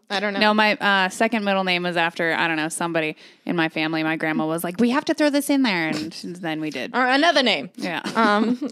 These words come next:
Speaker 1: right, well, we both sucked at that. Okay, between the both of us, who takes more time to get dressed? I'd say it's pretty equal.
Speaker 2: Yeah, I'd say it's pretty, we're
Speaker 1: Yeah.
Speaker 2: not very slow.
Speaker 1: Yeah, we, we like to get, get our shit done.
Speaker 2: <laughs> Yeah.
Speaker 1: Um, okay. Can I talk my way out of a speeding ticket?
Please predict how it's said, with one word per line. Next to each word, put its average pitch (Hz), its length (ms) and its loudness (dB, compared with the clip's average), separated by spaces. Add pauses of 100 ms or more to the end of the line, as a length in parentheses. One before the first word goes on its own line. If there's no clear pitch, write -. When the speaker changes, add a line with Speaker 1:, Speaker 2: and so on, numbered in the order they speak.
Speaker 1:
right, 190 160 4
well, 185 160 2
we 220 120 2
both 175 200 0
sucked 180 240 0
at 165 120 -4
that. 151 300 0 (240)
Okay, 285 180 2
between 302 260 4
the 311 60 4
both 262 220 2
of 247 80 0
us, 214 180 2
who 269 180 -2
takes 240 320 -2
more 220 160 0
time 202 240 -2
to 202 80 2
get 190 160 2
dressed? 170 680 -2 (880)
I'd 320 300 2
say 415 140 4
it's 539 120 2
pretty 359 280 0
equal. 226 160 -2
Speaker 2:
Yeah, 190 180 4
I'd 220 80 0
say 220 160 2
it's 208 120 -2
pretty, 175 220 -2
we're 190 120 0
Speaker 1:
Yeah. 180 40 2
Speaker 2:
not 208 200 2
very 175 380 -2
slow. 160 480 -8
Speaker 1:
Yeah, 180 460 -2
we, 208 240 -2
we 277 240 6
like 262 200 4
to 226 120 4
get, 190 240 0 (160)
get 202 120 4
our 175 100 2
shit 180 320 0
done. 156 240 0
Speaker 2:
<laughs> 185 60 -6
Yeah. 160 280 -6
Speaker 1:
Um, 196 380 2 (260)
okay. 208 380 0 (260)
Can 269 140 2
I 247 100 4
talk 302 260 2
my 285 140 6
way 233 140 6
out 226 100 4
of 208 80 2
a 185 40 -4
speeding 202 420 -2
ticket? - 480 -6